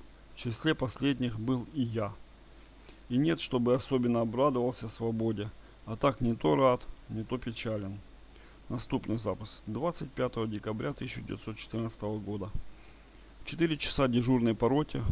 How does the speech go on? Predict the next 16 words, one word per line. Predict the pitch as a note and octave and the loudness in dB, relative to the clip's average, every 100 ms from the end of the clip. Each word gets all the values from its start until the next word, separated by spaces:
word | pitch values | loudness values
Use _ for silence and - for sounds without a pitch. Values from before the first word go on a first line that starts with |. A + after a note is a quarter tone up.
| - | 2
разбудил | A2+ A#2 B2 C#3 C3+ | 0 -2 0 0 0
желающих | A#2+ A#2+ B2+ B2 - A2+ | 0 2 4 4 0 -8
в | - | -4
церковь. | A#2 G2+ G#2+ G2+ - | -4 -4 -8 -12 -4
Я | B2 | 0
не | C#3 A#2+ | 0 0
пошёл. | A2+ - G#2+ G2+ - - - - - | -4 -6 -6 -6 -8 -12 -16 -20 -10
В | - | -8
половине | - A#2 A#2+ C3+ C#3 B2+ | 4 6 8 8 6 6
седьмого | - A#2 C3+ D3+ C3 | 4 4 4 4 2
часа | C3+ C3 - | 2 2 2
нас | A2+ B2+ | 0 0
разбудили | - A#2 A#2 A2+ A2 A2 | 0 -2 -2 -2 0 -2
всех. | - - - - - - - - - - - - - - - | -4 -6 -8 -14 -16 -16 -18 -18 -18 -18 -18 -18 -16 -4 2
Напились | C3 C3 F3 C#3+ A#2+ | 4 4 4 4 4
чаю, | - A#2+ A2 | 2 2 4